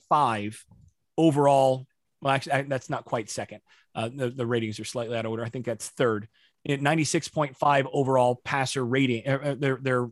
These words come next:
you know, grading on those, those throws.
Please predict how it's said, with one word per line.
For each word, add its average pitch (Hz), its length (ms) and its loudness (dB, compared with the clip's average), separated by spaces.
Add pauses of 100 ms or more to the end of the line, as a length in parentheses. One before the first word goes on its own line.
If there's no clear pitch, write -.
you 131 120 -6
know, 110 180 -6 (200)
grading 127 520 0 (360)
on 123 280 2
those, 120 400 0
those 131 220 0
throws. 110 460 -4